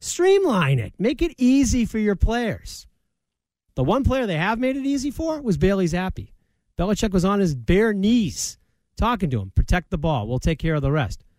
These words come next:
Where's that mentality? I'm not saying you have to put him in, on training wheels on Mac Jones like you do Bailey Zappi, but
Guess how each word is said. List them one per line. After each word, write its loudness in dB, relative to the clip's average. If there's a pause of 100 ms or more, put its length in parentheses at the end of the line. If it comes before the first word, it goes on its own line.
(220)
Where's 2
that -2
mentality? -4 (260)
I'm -2
not -2
saying 0
you 2
have 0
to 0
put 2
him -2
in, -4
on -4
training 0
wheels -2
on -4
Mac -2
Jones -4
like -2
you 0
do 2
Bailey 0
Zappi, -2 (1500)
but 2